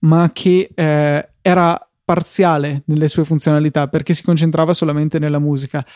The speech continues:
L'iPhone è così completo, co-, l'idea dello smartphone,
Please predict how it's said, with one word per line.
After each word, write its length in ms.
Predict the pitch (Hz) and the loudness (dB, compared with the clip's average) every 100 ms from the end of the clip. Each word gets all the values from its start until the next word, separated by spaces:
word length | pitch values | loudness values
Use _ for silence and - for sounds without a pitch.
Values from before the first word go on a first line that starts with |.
| - | -12
L'iPhone 420 | - 214 214 170 160 | -2 0 2 2 0
è 80 | |
così 220 | - 165 185 | 2 2 2
completo, 680 | 196 170 151 139 - 156 123 _ | 2 2 0 -2 -2 -6 -6 _
co-, 180 | - | -6
l'idea 540 | - 170 165 185 160 139 | -2 0 4 4 2 0
dello 320 | 143 156 151 | -2 -2 0
smartphone, 640 | 143 156 143 - - 151 | 0 0 0 -4 -4 -4